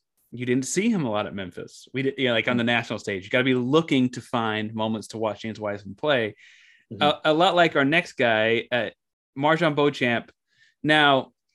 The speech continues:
Speaker 1: I weirdly thought he might at one point in the draft cycle fall to the Rockets at seventeen and got really
Speaker 2: Mm.
Speaker 1: excited, um, because,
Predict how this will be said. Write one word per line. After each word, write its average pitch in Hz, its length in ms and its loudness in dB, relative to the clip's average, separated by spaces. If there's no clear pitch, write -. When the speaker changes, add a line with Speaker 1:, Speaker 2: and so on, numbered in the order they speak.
Speaker 1:
I 165 640 6
weirdly 143 560 2
thought 139 340 2
he 151 140 -2
might 139 380 2
at 120 180 0
one 127 260 -2
point 120 300 -4
in 113 100 -6
the 107 60 -8
draft 113 320 -2
cycle 110 500 -8
fall 120 260 2
to 107 180 -6
the 113 80 -4
Rockets 110 360 -4
at 90 60 -14
seventeen 107 840 -4
and 113 160 -6
got 113 200 -4
really 110 200 -6
Speaker 2:
Mm. 101 40 -6
Speaker 1:
excited, 95 600 -8
um, 107 440 -4
because, 127 880 2